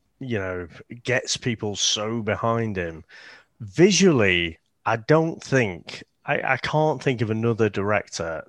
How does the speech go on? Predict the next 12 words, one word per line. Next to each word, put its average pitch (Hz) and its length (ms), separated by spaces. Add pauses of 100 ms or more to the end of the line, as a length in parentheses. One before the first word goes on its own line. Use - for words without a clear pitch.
(140)
that 92 300 (600)
presents 117 640
what 127 200
you 151 100
see 139 220
on 127 160
the 113 60
page 90 680 (140)
better 98 600 (240)
on 98 200
the 90 80
screen. 87 520